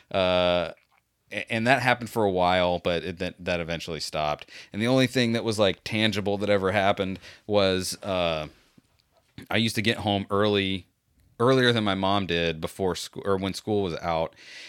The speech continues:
and, uh, I had forgotten my key, uh, to the, or to the house, and I knew I forgot my key as I got off the bus 'cause I'm, like, looking for it, I can't find it, and I'm like, "God dang it."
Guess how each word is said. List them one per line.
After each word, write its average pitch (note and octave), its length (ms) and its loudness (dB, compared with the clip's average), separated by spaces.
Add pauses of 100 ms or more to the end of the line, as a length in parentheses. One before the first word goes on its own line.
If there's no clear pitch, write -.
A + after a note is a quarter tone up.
(160)
and, F2 420 -2
uh, E2 340 2
I G2 80 2
had G2 140 2
forgotten F#2 440 2
my E2 140 -2
key, C3 500 -6 (360)
uh, G2+ 240 0
to - 140 -6
the, F#2+ 400 -2 (380)
or A2+ 180 -2
to A#2 160 -4
the G#2 100 0
house, A#2+ 480 0 (200)
and G2+ 440 0
I F#2+ 120 4
knew A2+ 220 0
I A2+ 60 4
forgot G2+ 300 0
my F2+ 120 -2
key F2+ 320 -6
as F2 220 2
I F2+ 60 0
got E2+ 200 0
off E2+ 180 0
the D#2+ 100 -8
bus D2+ 380 -4
'cause D#2 180 -14
I'm, E2+ 80 -10
like, D#2 160 -10
looking D#2 180 -10
for D#2+ 220 -6
it, D#2 60 -6
I D2 40 -8
can't D2+ 280 -12
find D2 300 -10
it, D#2 60 -8
and C2+ 100 -14
I'm E2 60 -18
like, D2+ 220 -18
"God F2+ 280 -10
dang D2 240 -12
it." D2+ 120 -14